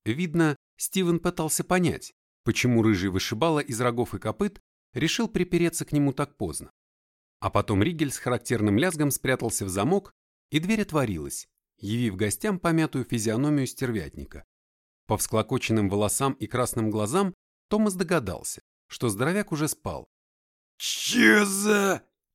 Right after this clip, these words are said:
Speaker 1: недоуменно вылупившись на Кейси, буркнул Стивен. На нем были старая клетчатая рубашка, заляпанные чем-то тапки и смешные, растянутые на коленях штаны, которые вечно сползали вниз.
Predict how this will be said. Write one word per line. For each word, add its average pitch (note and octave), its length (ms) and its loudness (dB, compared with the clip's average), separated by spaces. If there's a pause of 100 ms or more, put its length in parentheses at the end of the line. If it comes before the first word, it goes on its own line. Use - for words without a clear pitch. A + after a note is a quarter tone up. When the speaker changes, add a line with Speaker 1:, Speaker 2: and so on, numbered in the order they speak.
(160)
Speaker 1:
недоуменно B2 680 2
вылупившись G#2+ 640 -2
на A2+ 120 -2
Кейси, F#3+ 440 -2 (280)
буркнул E3 420 2
Стивен. - 460 -6 (640)
На D#3 140 2
нем A3+ 220 0
были A#2+ 200 2
старая A2+ 380 0
клетчатая G2+ 540 -4
рубашка, D#3+ 540 -4 (340)
заляпанные G#2+ 580 0
чем-то F#2+ 360 -4
тапки - 540 -6 (400)
и A2 100 -2
смешные, F#3+ 680 0 (240)
растянутые F3 640 0
на D#3 100 2
коленях C#3 380 0
штаны, G2 520 -4 (380)
которые A#2+ 400 0
вечно F3 320 -2
сползали B2+ 480 -2
вниз. E2+ 400 -8